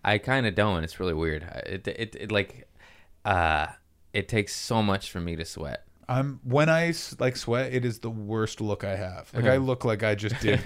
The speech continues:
Speaker 1: <laughs>
Speaker 2: crimes.
Speaker 1: I was watching a Bernie Mac, uh, documentary, and, uh, when he was filming Ocean's Eleven and Ocean's Twelve,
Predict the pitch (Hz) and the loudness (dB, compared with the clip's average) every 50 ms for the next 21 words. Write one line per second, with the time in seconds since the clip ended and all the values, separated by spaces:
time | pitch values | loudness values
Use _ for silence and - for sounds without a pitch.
0 | 143 - 120 - - - 113 110 110 110 113 117 117 113 113 117 113 107 104 110 | 2 0 0 -2 -2 0 2 4 6 8 8 8 8 8 8 6 6 4 2 0
1 | 107 107 107 107 104 104 107 110 113 107 - - - - - - - - - - | -2 -2 -2 -2 -4 -4 -2 -2 -2 -2 -2 -4 -6 -8 -12 -18 -20 -20 -20 -20
2 | - - - _ - 104 110 120 127 117 117 120 120 120 - 131 110 98 90 98 | -20 -20 -14 _ 4 6 8 8 8 10 10 8 8 8 6 2 2 4 6 8
3 | 110 117 117 110 107 107 104 98 - - 92 90 85 95 95 92 - 95 87 92 | 8 8 6 4 4 4 4 4 2 0 0 2 4 4 4 4 2 0 2 4
4 | 95 101 95 - 90 90 85 80 - - - 92 92 92 90 87 87 85 90 90 | 4 2 2 0 -2 -2 -2 -2 -2 -2 2 4 4 4 4 4 4 4 6 6
5 | 85 80 76 78 80 - - 92 95 95 101 110 113 113 101 - - - - - | 6 6 4 2 -2 -2 -2 -2 -2 0 2 2 2 2 0 -2 -8 -6 0 2
6 | 107 98 95 92 92 92 90 80 - 90 92 92 - 92 85 85 - 76 73 78 | 2 2 4 2 2 0 0 0 0 0 0 0 -2 -6 -6 -6 -8 -8 -6 -2
7 | 85 87 87 78 80 76 78 78 80 - - - 87 87 - - 80 82 - - | 0 0 0 -2 -4 -6 -6 -6 -8 -8 -6 -6 -6 -6 -6 -8 -10 -10 -10 -14
8 | - - - 85 85 80 73 76 | -12 -6 -2 0 0 0 0 -2